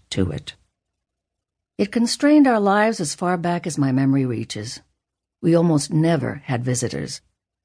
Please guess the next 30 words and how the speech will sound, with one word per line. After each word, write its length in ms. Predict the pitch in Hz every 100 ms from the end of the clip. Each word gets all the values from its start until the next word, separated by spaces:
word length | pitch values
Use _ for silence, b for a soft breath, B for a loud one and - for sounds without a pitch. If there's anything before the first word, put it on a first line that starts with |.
| _ _ _
My 140 | 185
cousins 520 | 175 220 214 220 185 302
never 420 | 262 165 196 202
spent 320 | - 180 160
the 60 | 143
night 200 | 143 131
at 100 | 123
our 120 | 120
home 260 | 135 135
as 140 | 131 131
I 180 | 143 143
did 180 | 135
at 120 | 120 120
theirs. 500 | 127 127 113 135 - _ _ _ _ _ _ _ -
Even 300 | 202 190 269
Anna, 500 | 185 196 160 143 - _
my 100 | -
mother's 300 | 151 156 175
best 280 | - 165 -
friend, 360 | 185 165 143 -
never 320 | 139 147 143
came 300 | 143 151 135
over, 420 | 127 120 123 - 143 _ _ _ _
though 80 | 135
she 180 | 127 143
lived 200 | 156 160
in 100 | 165
the 80 | 165
projects 520 | 190 175 180 175 -
too, 340 | - 269 143